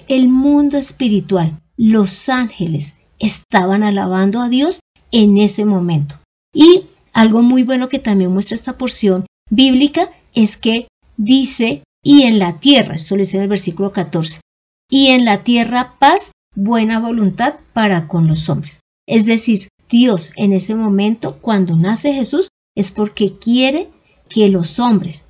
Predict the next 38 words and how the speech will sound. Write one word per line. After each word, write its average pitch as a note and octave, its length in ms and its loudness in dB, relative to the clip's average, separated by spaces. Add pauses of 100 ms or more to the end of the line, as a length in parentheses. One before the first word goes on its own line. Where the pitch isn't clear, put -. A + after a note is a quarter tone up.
entren G#3+ 580 0 (240)
o G3 200 -6
tengan A3+ 460 0
paz D#3+ 220 -8
con - 240 -6
Dios. - 280 -14 (720)
Y B3 100 6
bueno, D#4 240 6
entonces, D4+ 400 0
¿qué D#4+ 100 0
hacen E4 240 0
los E4 180 -4
pastores? - 640 -2 (240)
Ellos A3 340 0
no C#4+ 80 2
se A#3+ 180 -4
quedaron G3 380 2
allí F#3+ 240 -2
quietos, B3+ 440 0
sino C4 260 0
que G3 240 0 (180)
dice, A3+ 640 0
eh, A3 220 -2
también F#3 440 -2
ya G#3 180 -2
del, A3 240 -4 (180)
del F#3+ 200 0
quince G3+ 580 -2 (360)
al A3+ 180 0
dieciocho, A#3 720 0
que A#3+ 120 0
ellos G3+ 340 4
dijeron, G3+ 560 2
"Vamos D#4 420 -2
a C#4+ 60 -2
este A#3 240 -4
lugar F#3+ 460 -4
pronto". F#3+ 380 -2